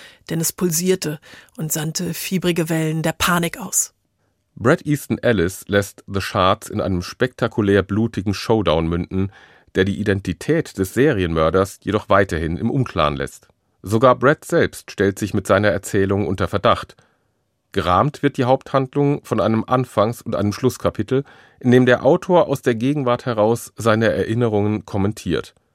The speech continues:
Speaker 2: The Shards lässt sich auch als die Erzählung von der Geburtsstunde eines Schriftstellers und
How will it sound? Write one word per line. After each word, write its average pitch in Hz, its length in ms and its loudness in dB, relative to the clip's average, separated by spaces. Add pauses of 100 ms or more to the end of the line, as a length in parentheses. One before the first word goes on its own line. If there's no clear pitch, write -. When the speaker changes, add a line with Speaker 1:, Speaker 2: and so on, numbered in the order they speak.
(460)
Speaker 2:
The 101 120 -2
Shards - 500 0 (280)
lässt 107 260 0
sich - 240 -8
auch 110 240 2
als - 240 -6
die 135 100 -2
Erzählung 113 580 -2
von 110 160 -4
der 98 100 4
Geburtsstunde 98 840 -2
eines 95 180 0
Schriftstellers - 720 -4 (320)
und - 380 -2